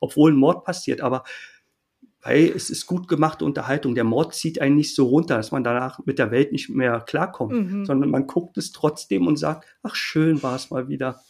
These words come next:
Speaker 2: Wenn du jetzt so ein großer Fan bist von den, ähm, Agatha Christie Büchern und Filmen, ähm, wenn du, du schreibst ja selber auch und du schreibst ja auch Spannendes. Ähm, was ist so dein Gefühl, was so diese Plots betrifft? Also sind die, sind die, haben die was, was ganz Typisches? Also du sagst, „Ja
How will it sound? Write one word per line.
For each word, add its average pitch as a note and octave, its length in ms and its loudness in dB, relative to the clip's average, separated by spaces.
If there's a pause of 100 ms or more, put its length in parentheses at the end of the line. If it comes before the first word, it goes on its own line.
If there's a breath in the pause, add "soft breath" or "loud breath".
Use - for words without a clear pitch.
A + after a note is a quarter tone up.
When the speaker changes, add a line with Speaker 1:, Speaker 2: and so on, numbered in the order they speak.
Speaker 2:
Wenn A3 240 2
du B3+ 60 4
jetzt A#3+ 180 2
so A3+ 60 4
ein G#3 80 6
großer A3+ 360 2
Fan G3 320 0
bist F#3 340 -4
von F#3 240 2
den, E3+ 320 2
ähm, D#3+ 400 -4
Agatha E3 380 -8
Christie F3 500 -6
Büchern F3+ 440 -4
und E3 120 -8
Filmen, E3+ 540 0 (580 loud breath)
ähm, F#3 440 4
wenn F#3 120 4
du, G3 140 2
du G#3 180 2
schreibst G#3+ 320 2
ja G#3 100 4
selber F3 360 2
auch C#3+ 320 -6 (160)
und G3 160 -2
du F#3+ 60 2
schreibst - 340 -2
ja - 80 0
auch E3+ 80 -6
Spannendes. D#3+ 800 -6
Ähm, F3+ 400 -6 (760 loud breath)
was G#3+ 160 0
ist D#4+ 120 -4
so D#4 80 2
dein G3+ 340 2
Gefühl, A3 400 0
was G3+ 140 0
so G#3 80 2
diese F#3+ 220 -2
Plots F3+ 400 -6
betrifft? - 680 -12 (480)
Also G3 180 0
sind A#3 300 0
die, C4 320 0
sind G#3 240 -2
die, A3 200 -4
haben G3 120 0
die A#3+ 120 -2
was, A3 280 -2
was G3+ 200 -4
ganz G3 220 -2
Typisches? D#4+ 800 -4
Also G3+ 220 -2
du G3 60 2
sagst, F#3 300 -2
„Ja E3 120 -6